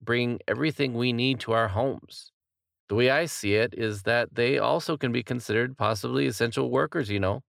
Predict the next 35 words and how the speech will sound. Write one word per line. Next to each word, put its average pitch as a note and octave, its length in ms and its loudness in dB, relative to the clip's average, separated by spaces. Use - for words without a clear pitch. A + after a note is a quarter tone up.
who D3+ 400 -2
help D3+ 340 0
us F3+ 200 2
bridge C#3+ 520 0
the A#2 160 2
outside B2+ 340 0
world C#3+ 380 2
as G2+ 240 -2
we A#2+ 160 0
continue A2+ 480 -2
to G#2 220 -8
stay G2+ 420 0
indoors. A#2 760 -2
You C#3+ 180 0
can G#3 180 0
give C#3+ 240 2
that B2+ 220 2
favorite A#2 340 0
delivery G2 340 0
driver F2 440 0
of E2+ 120 -6
yours E2+ 440 -2
a E2+ 160 0
box F#2 360 0
of F2 140 -12
goodies G#2+ 360 0
to G2+ 100 -6
let A2 220 0
them A#2 140 0
know A#2+ 200 2
you A#2+ 180 0
appreciate B2 640 0
what G2 200 -2
they G2 100 -2
do. A2+ 380 -4